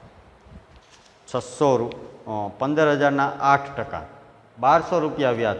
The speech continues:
થાય. પણ છ મહિનાનું એટલે અડધા વર્ષનું કેટલું થાય? છસો રૂપિયા થાય. ચાલો, લોનનું વ્યાજ,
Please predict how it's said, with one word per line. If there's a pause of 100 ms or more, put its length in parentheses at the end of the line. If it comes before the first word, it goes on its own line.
થાય. (540)
પણ
છ (240)
મહિનાનું
એટલે
અડધા
વર્ષનું
કેટલું
થાય?
છસો
રૂપિયા
થાય. (360)
ચાલો,
લોનનું
વ્યાજ,